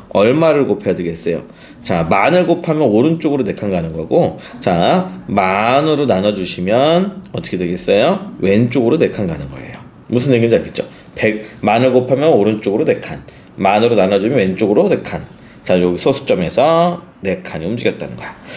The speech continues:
자, 그러면 요게가 이 영점영영육이니까, 자, 만은 어떻게 표현할 수 있겠어요? 자, 육십 곱하기 만은요, 백의 제곱으로 표현할 수 있겠죠. 요렇게 되는 거고요.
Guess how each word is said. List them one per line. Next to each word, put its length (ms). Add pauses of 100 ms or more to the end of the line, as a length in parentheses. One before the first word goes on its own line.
(220)
자, 160
그러면 440 (220)
요게가 760 (120)
이 240
영점영영육이니까, 1500
자, 240
만은 440
어떻게 420
표현할 360
수 140
있겠어요? 680 (480)
자, 140
육십 520
곱하기 540
만은요, 760
백의 340
제곱으로 840
표현할 340
수 160
있겠죠. 400 (200)
요렇게 360
되는 240
거고요. 520